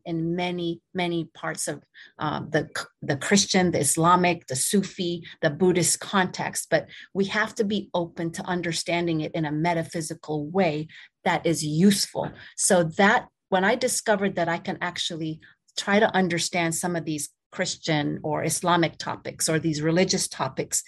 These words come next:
in a metaphysical way, it just really, uh, gave me a lot of relief that I'm not abandoning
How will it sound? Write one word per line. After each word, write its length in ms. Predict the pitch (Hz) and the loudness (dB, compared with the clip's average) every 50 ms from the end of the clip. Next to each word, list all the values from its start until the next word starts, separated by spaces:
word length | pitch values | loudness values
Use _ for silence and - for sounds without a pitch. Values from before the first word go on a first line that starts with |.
| - - _ - | -10 -8 _ 2
in 140 | 175 202 202 | 4 6 6
a 40 | |
metaphysical 840 | 196 185 175 170 175 175 165 - 196 175 151 165 165 - 180 165 151 | 6 6 4 4 2 2 0 -2 -2 -4 -4 -4 -4 -2 -2 0 0
way, 320 | 143 151 151 156 185 220 - - - - _ | 0 0 0 0 -2 -4 -8 -12 -20 -14 _
it 180 | - 175 165 - | -4 -4 -4 -4
just 380 | - - 190 170 160 - - - | -4 -2 -2 -2 -2 -4 -6 -8
really, 640 | 165 165 175 185 180 180 175 175 175 170 170 - _ _ - - | -8 -6 -2 -2 0 0 0 0 -2 -2 -6 -10 _ _ -8 -6
uh, 140 | 156 151 151 | -4 -4 -2
gave 320 | 151 185 175 170 165 170 | 2 4 4 4 6 4
me 80 | 170 160 | 4 4
a 80 | 151 | 4
lot 180 | 151 160 160 151 | 4 4 4 2
of 140 | 151 143 147 | 2 0 -2
relief 440 | 156 151 160 196 208 170 - - - | -2 -2 0 0 0 0 -2 -6 -4
that 120 | - 160 147 | -4 -2 -2
I'm 160 | 143 147 147 | -2 -4 -4
not 200 | 156 151 151 151 - | -4 -4 -4 -6 -6
abandoning 800 | 147 135 127 156 156 156 160 156 147 143 143 139 139 139 139 | -8 -6 -2 -2 0 0 0 -2 -2 -4 -8 -8 -10 -10 -12